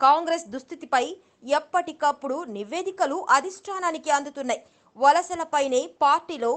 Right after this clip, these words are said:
చర్చ జరుగుతోంది. అయితే సార్వత్రిక ఎన్నికల నేపథ్యంలో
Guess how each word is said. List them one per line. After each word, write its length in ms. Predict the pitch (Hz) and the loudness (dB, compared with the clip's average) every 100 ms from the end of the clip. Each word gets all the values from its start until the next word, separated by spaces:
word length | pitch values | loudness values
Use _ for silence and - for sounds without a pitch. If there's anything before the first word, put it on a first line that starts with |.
| 392 - | -4 -4
చర్చ 320 | 294 294 339 285 | -2 -2 -8 -6
జరుగుతోంది. 480 | 269 240 240 226 - _ _ - 240 | -6 -6 -6 -6 -8 _ _ 0 0
అయితే 280 | 330 339 392 453 _ - | 0 -4 -6 -8 _ 0
సార్వత్రిక 600 | 381 370 403 415 403 370 320 - 277 | 8 8 8 0 -6 -2 -2 0 -2
ఎన్నికల 340 | 311 339 320 302 240 | -2 -2 -2 -2 -4
నేపథ్యంలో 720 | 254 330 - 330 269 269 392 | -4 -4 -4 -4 2 2 2